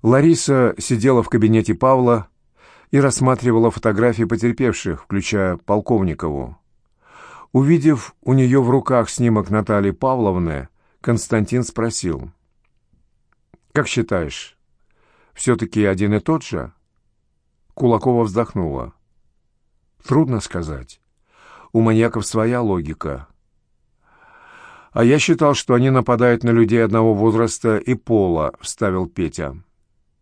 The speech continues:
«Не всегда», отрицательно замотал головой Киселев.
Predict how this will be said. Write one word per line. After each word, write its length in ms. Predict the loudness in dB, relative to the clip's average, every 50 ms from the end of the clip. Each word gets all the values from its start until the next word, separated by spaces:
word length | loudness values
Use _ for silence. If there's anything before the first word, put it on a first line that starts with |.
| _ _ _ _ _
«Не 220 | -4 -2 0 0 0
всегда», 500 | -2 -2 -4 -2 0 0 0 0 0 -4 _ _ _ _ _ _ _ _ _ _ _ _ _ _ _ _
отрицательно 800 | -4 -4 -2 0 -2 -2 -2 -2 -2 -2 -2 -2 -2 -2 0 0
замотал 460 | 0 0 0 0 0 -2 -2 -2 -2
головой 440 | 0 0 0 0 2 2 0 -2 -2
Киселев. 640 | -4 -6 -8 -6 -4 -4 -2 -2 -2 -4 -8 -12 _